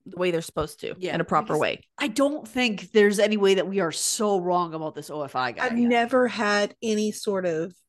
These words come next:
Speaker 2: No.
Speaker 3: like, thought
Speaker 1: I haven't,
Speaker 3: about
Speaker 1: no.
Speaker 3: him being, like,
Speaker 2: This
Speaker 3: that.
Speaker 2: has to be Emma attacking from a si-,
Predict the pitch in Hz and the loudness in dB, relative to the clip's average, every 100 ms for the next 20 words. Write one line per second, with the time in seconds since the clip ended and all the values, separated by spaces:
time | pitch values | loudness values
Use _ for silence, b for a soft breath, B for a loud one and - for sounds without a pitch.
0 | _ _ 175 151 113 90 - _ - _ | _ _ -4 -2 -2 -4 -8 _ -20 _
1 | 208 180 160 160 160 185 160 160 180 175 | 0 2 2 0 0 2 2 0 0 -6
2 | 151 135 170 170 135 214 170 147 214 214 | -8 -10 -8 -6 2 2 2 2 0 0
3 | - 214 214 - 170 185 170 147 - - | -4 -6 -6 -2 -2 0 -2 -4 -10 -2
4 | 156 - 170 151 139 _ _ _ _ - | -2 -2 -10 -10 -18 _ _ _ _ -6
5 | 185 151 - - | -6 -6 -6 -6